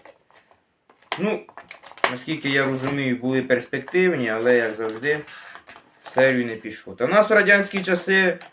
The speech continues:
багато було всяких таких перспективних машин. Ну, хто би що не казав, але дійсно були всякі такі цікаві розробки,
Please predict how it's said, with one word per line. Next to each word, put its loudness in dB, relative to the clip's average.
багато 6
було 4
всяких 0
таких -4
перспективних -2
машин. -4
Ну, -12
хто 2
би 2
що 0
не -2
казав, 2
але 2
дійсно -4
були 0
всякі -2
такі -6
цікаві 4
розробки, 0